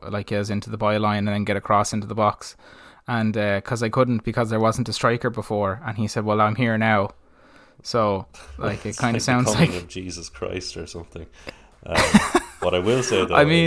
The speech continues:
Speaker 1: mean
Speaker 2: is the goal was so simple for Haaland that it just makes you think, "Ooh, can he do that thirty times this season?"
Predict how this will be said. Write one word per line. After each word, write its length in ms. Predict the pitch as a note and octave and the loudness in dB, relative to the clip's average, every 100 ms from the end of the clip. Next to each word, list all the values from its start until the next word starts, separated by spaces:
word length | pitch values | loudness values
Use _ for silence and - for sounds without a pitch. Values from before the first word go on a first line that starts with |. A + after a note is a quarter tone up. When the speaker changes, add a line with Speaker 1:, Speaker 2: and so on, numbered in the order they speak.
| D3+ | 2
Speaker 1:
mean 80 | C#3+ | -2
Speaker 2:
is 240 | - D#2+ - - | -8 -14 -16 -16
the 80 | |
goal 300 | D#2+ F#2 G2 | -6 -4 -2
was 180 | F#2+ F2+ | -2 -4
so 140 | F#2 F2 | -4 -4
simple 400 | - G2 E2+ F2 | -4 -8 -8 -8
for 160 | - | -6
Haaland 500 | E2 E2+ D#2+ D#2 D2+ | -4 -4 -4 -10 -12
that 180 | E2+ C#2+ | -12 -12
it 80 | D#2 | -12
just 280 | E2+ D#2+ - | -10 -10 -10
makes 220 | E2 - | -12 -12
you 60 | E2 | -12
think, 300 | E2 D#2 - - | -12 -14 -18 -12
"Ooh, 240 | F2 E2 - - _ _ | -8 -8 -10 -18 _ _
can 240 | - F#2 F2 | -10 -8 -6
he 80 | E2+ | -6
do 200 | E2+ F2 | -4 -2
that 320 | F2+ E2 - _ _ - | 0 -2 -4 _ _ -6
thirty 320 | G2 F2 F2 | -4 -4 -6
times 400 | F#2+ F2 E2 E2 | -8 -8 -8 -10
this 200 | E2+ D#2+ | -10 -8
season?" 420 | F#2 E2+ E2 D2+ | -8 -8 -10 -14